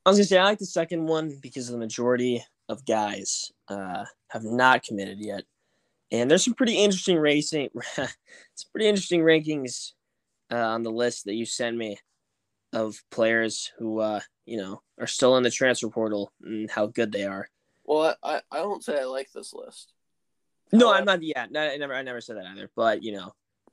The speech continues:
Speaker 1: uh, some pretty
Speaker 2: I, I,
Speaker 1: interesting
Speaker 2: I just like looking.
Speaker 1: list
Speaker 2: This
Speaker 1: rank-
Speaker 2: has most players on it. Uh, this is the source nexus dot com that we're using, and starting off Hunter Dickinson, I already said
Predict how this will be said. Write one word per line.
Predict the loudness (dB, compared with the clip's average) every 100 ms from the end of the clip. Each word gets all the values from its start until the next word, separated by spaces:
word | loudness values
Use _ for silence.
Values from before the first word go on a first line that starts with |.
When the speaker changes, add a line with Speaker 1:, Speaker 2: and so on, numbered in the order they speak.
| _
Speaker 1:
uh, | -10 -10 -12 -14
some | -10 4
pretty | 6
Speaker 2:
I, | 6
I, |
Speaker 1:
interesting | 2 -2 -6 _ _ -20 -6
Speaker 2:
I | -2
just | -2 -4
like | -12 -12
looking. | -12 -12 -14 _ -2
Speaker 1:
list | -2 0
Speaker 2:
This |
Speaker 1:
rank- | -4 -4
Speaker 2:
has | -4 -8
most | -10 -10 -8
players | -8 -8 -10
on | -10 -10
it. | -12 _ _ -20 -16
Uh, | -10 -8
this | -8 -10 -10
is | -14
the | -14
source | -12 -8 -8 -10
nexus | -10 -10 -12 -16 -16 -12
dot | -10 -12 _
com | -6 -4 -4 -8 _ _ _ _ _
that | -6 -4
we're | -6
using, | -10 -12 -12 -12 -16 -10
and | -8 -8 -14 _
starting | -16 -4 -2 -2
off | -4 -6
Hunter | -6 -8 -8
Dickinson, | -12 -10 -12 -10 -6
I | -4
already | -6 -8
said | -12 -8 -6 -6